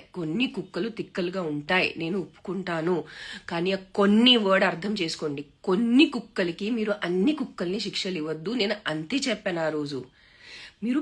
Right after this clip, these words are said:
ప్రాణం నిజంగా, నిజంగా ప్రాణాల గురించి మీకు ఉంటే, మీ వీధిలో ఎంతమంది చిన్నపిల్లలు తిండి లేక, సరిగా ఆహారం లేక, సరిగా మందులు లేక, పాపం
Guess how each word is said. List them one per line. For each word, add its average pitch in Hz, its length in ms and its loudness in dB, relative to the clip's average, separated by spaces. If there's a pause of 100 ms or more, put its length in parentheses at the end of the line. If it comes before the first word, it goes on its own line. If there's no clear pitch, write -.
ప్రాణం 190 380 4 (120)
నిజంగా, 269 520 4 (220)
నిజంగా 233 380 0 (120)
ప్రాణాల 175 340 4 (120)
గురించి 254 280 0 (100)
మీకు 214 180 -4 (120)
ఉంటే, 165 260 2 (920)
మీ 202 100 2 (200)
వీధిలో 208 460 4 (240)
ఎంతమంది 180 680 0
చిన్నపిల్లలు 165 680 -4
తిండి 165 340 -2
లేక, 156 240 -2 (480)
సరిగా 170 260 -4 (140)
ఆహారం 196 320 0 (100)
లేక, 160 280 -2
సరిగా 170 440 -4
మందులు 196 480 0
లేక, 165 240 -2 (560)
పాపం 175 260 0